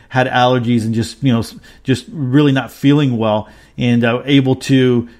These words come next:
uh, put some of that allergy blend on. And, uh, they, it, it really sold them on essential oils. So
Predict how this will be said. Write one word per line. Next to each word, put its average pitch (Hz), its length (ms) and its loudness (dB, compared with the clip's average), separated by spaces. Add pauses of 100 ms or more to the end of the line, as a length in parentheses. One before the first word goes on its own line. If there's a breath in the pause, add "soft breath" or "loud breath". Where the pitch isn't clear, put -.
(160 loud breath)
uh, 127 180 -6
put 143 220 -2
some 147 120 0
of 135 60 2
that 113 220 0
allergy 123 380 0
blend 113 340 -2
on. 117 380 -2
And, 113 500 0
uh, 113 160 -2
they, 123 140 2
it, 135 400 -2
it 135 40 2
really 139 220 4
sold 135 300 0
them 123 180 0
on 123 260 -2
essential 127 480 -2
oils. 110 340 2
So 107 260 -4